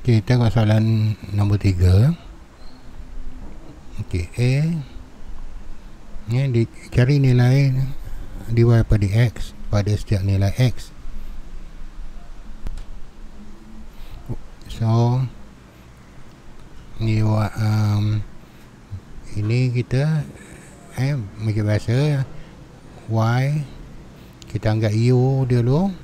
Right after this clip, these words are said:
Dalam bracket tu dua x tambahkan lima. Then,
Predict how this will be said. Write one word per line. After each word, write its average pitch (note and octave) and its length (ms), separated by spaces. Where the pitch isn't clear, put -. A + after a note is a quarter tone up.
Dalam G#2+ 320
bracket A2 320
tu B2+ 160
dua B2+ 720
x B2 480
tambahkan G#2 560
lima. G2+ 400
Then, B2+ 320